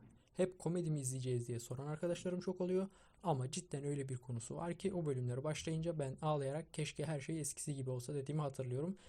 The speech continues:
Gerçek anlamda damardan giriyor. Gintama'da parodilerin olduğunu çoğu insan az çok biliyordur. Her şeyi bilmemiz mümkün olmadığından bazı şakaları kaçırabilirsiniz ama kesinlikle sıkıntı değil. Gintama benim izlediğim ilk serilerden olduğundan çoğu şakayı anlamamıştım ama yine de pişman değilim.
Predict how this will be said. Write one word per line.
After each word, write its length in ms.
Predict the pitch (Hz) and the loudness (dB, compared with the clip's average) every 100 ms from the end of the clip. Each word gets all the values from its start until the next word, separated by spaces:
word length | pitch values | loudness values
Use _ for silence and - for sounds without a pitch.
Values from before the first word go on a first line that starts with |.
| - - | -18 2
Gerçek 340 | 147 139 165 | 2 4 -2
anlamda 400 | 135 131 139 170 | -2 -2 0 2
damardan 420 | 151 131 117 120 | 2 2 0 0
giriyor. 240 | 117 - 123 - _ _ - _ - | -2 -4 -8 -10 _ _ -20 _ 0
Gintama'da 580 | 151 170 240 196 170 175 | 2 2 0 0 0 -2
parodilerin 580 | 160 180 160 127 123 151 | 0 0 0 -2 -2 0
olduğunu 440 | 135 127 123 156 | 0 0 -2 -2
çoğu 240 | - 180 | 2 2
insan 420 | 147 131 - 196 202 - - | 2 -2 -2 -2 -4 -10 0
az 220 | 180 165 | 2 2
çok 220 | - 196 | -2 -2
biliyordur. 440 | 170 151 117 117 - - - _ - | 0 2 0 -4 -12 -20 -20 _ -4
Her 180 | 214 | -2
şeyi 300 | 220 - 156 | 0 -2 -2
bilmemiz 400 | 156 160 143 131 | 0 0 0 -2
mümkün 280 | 139 151 180 | -2 -2 -2
olmadığından 640 | 175 180 147 127 127 170 175 | -2 0 0 0 0 0 2
bazı 240 | 180 165 | 2 0
şakaları 420 | 151 151 147 170 | -4 -4 -2 0
kaçırabilirsiniz 800 | 160 156 156 160 180 185 175 190 147 | -2 -4 -2 0 0 -2 -4 -2 -2
ama 220 | 131 123 | -2 -2
kesinlikle 540 | 127 - 190 202 196 | -4 0 2 4 2
sıkıntı 420 | 185 - 135 131 | 0 -2 -2 -2
değil. 140 | 117 113 - - - - | -4 -6 -10 -20 -20 -2
Gintama 380 | 147 156 208 196 | 0 4 4 4
benim 220 | 180 196 | 4 6
izlediğim 380 | 170 156 143 147 | 4 2 0 -2
ilk 220 | 175 175 | -4 -2
serilerden 560 | - 139 127 127 131 139 | -2 0 0 0 0 -2
olduğundan 460 | 151 156 165 185 | -2 -2 -2 -2
çoğu 260 | 196 190 160 | -2 0 2
şakayı 340 | 151 - 180 | 0 -2 0
anlamamıştım 600 | 160 156 139 113 113 147 | 2 2 2 0 -2 -4
ama 160 | 147 143 | -4 -2
yine 320 | 151 190 175 | 0 0 0
de 100 | 190 | -4
pişman 380 | - - 175 175 | -4 -4 -2 0
değilim. 300 | 131 117 | 0 0